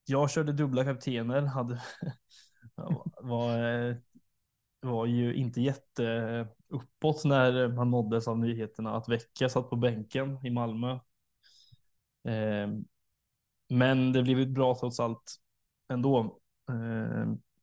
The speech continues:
kommer in, får tjugoåtta minuter och gör ett mål på tilläggstid, tror jag det var till och med. Ehm, så det taget såklart. Och, ehm, ehm, Danasi med mål också och, eh, får ju lite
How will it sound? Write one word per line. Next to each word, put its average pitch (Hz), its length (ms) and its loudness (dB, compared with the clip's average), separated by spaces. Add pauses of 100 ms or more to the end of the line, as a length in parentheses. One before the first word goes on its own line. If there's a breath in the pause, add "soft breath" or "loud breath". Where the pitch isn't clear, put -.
kommer 117 220 2
in, 113 160 4
får 117 140 0
tjugoåtta 113 320 0
minuter 110 340 -2
och 113 60 0
gör 110 260 0
ett 110 180 -6
mål 110 600 -2
på 123 100 -4
tilläggstid, 131 760 0 (200)
tror 131 160 2
jag 120 100 4
det 123 40 0
var 123 240 2
till 135 140 -4
och 127 60 0
med. 127 200 -2 (840 soft breath)
Ehm, 110 240 -4
så 120 100 0
det 131 120 2
taget 131 520 4
såklart. - 760 -4
Och, - 380 -10
ehm, 110 340 -2 (1160)
ehm, 110 680 -4
Danasi 117 460 4
med 117 200 4
mål 110 340 2
också - 380 -4
och, 110 360 -6 (220)
eh, 107 540 -6 (400)
får 110 120 2
ju 101 40 2
lite 110 360 0